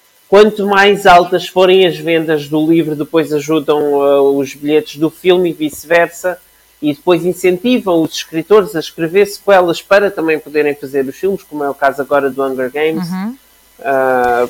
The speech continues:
Speaker 1: pronto,
Speaker 2: Sim,
Speaker 1: e
Speaker 2: esse é um caso que, pronto, que ela vai escrever a sequela, <laughs> mas eu não sei o que é que vai sair dali. Já é um, já,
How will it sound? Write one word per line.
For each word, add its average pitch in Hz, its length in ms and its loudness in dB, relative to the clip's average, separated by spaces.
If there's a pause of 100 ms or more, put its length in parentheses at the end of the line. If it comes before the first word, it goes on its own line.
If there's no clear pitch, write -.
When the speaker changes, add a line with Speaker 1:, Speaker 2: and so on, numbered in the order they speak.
Speaker 1:
pronto, 156 160 0
Speaker 2:
Sim, 233 240 4
Speaker 1:
e 190 220 0
Speaker 2:
esse 185 160 -4
é 208 60 2
um 202 80 0
caso 226 420 0
que, 233 400 2
pronto, 202 340 -4
que - 140 -8
ela 175 340 -4
vai 196 120 0
escrever 208 400 -2
a 214 60 0
sequela, 220 540 2 (140)
<laughs> 294 320 2
mas 277 260 -2
eu 277 60 4
não 277 100 0
sei 294 80 -6
o - 40 -8
que 262 60 -6
é - 20 -12
que - 40 -12
vai 262 120 -4
sair 269 160 -10
dali. 240 360 -4 (240)
Já 202 120 -4
é 208 120 0
um, 220 280 -2
já, 220 520 4